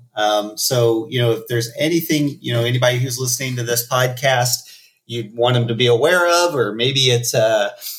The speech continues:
I think you mentioned, you know, you got some events coming up here after the first of the year. Anything you wanna make folks aware of,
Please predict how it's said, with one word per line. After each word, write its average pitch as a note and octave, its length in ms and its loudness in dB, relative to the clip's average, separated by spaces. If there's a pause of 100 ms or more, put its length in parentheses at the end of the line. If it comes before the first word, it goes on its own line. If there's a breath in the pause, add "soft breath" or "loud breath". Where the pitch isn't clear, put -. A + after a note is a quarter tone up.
(200 loud breath)
I A2 100 -2
think B2 240 -8
you A#2+ 100 -6
mentioned, B2+ 460 -4
you A#2+ 120 -2
know, A#2+ 220 2
you A2+ 160 -6
got B2 160 -2
some B2+ 140 -2
events B2 320 0
coming B2 240 -4
up A#2+ 140 -2
here B2+ 180 0
after A#2 320 -2
the A2+ 80 -8
first B2 400 -6
of G#2+ 60 -14
the A2+ 60 -6
year. C#3 360 -6
Anything B2+ 440 -10
you B2 120 -6
wanna B2 160 -2
make A#2+ 200 -4
folks A#2+ 280 -6
aware A2+ 340 2
of, A2+ 360 0